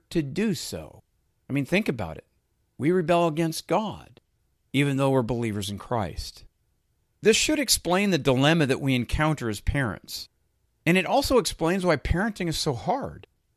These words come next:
Parenting a child is like pushing water uphill.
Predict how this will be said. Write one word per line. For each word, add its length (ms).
Parenting 560
a 80
child 560
is 140
like 240
pushing 400
water 340
uphill. 640